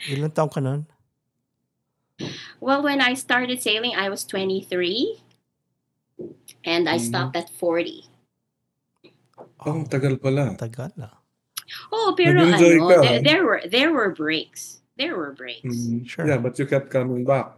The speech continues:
Speaker 3: which means there was always something there for you.
Speaker 2: Uh, yeah, and also, uh, yung first two contracts ko were for a year. Uh, I mean, one whole year on board. You know,
Speaker 3: Mm-hmm.
Speaker 2: after, actually, after four months ka, you start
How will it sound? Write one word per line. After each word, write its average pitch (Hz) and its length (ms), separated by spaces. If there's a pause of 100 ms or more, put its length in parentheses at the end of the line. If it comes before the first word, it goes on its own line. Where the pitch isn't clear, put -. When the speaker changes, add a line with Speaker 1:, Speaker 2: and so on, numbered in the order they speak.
Speaker 3:
which 117 220
means 127 400
there 120 160
was 123 180
always 117 320
something 113 380
there 107 180
for 110 100
you. 104 220 (560)
Speaker 2:
Uh, 294 140 (120)
yeah, 151 580
and 277 200
also, 247 680
uh, 196 580 (100)
yung 233 260
first 330 340
two 277 180
contracts 202 480
ko 151 280
were 165 240
for 165 300
a 139 80
year. 165 560
Uh, 180 160
I 165 80
mean, 156 280
one 220 260
whole 214 220
year 160 340
on 135 240
board. 139 320 (720)
You 262 140
know, 240 220
Speaker 3:
Mm-hmm. 220 60 (100)
Speaker 2:
after, 220 280 (800)
actually, 151 400
after 156 320
four 156 280
months 156 240
ka, 160 440
you 139 180
start 135 380